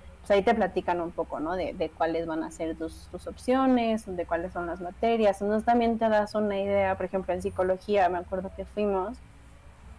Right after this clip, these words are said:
y, y decía, "Ah, es que sí está muy interesante todo", pero ya cuando me platicaban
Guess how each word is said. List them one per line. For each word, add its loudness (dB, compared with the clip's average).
y, 2
y -4
decía, 2
"Ah, 0
es -2
que 0
sí 2
está 2
muy 4
interesante 2
todo", 2
pero 4
ya 4
cuando 2
me -2
platicaban -2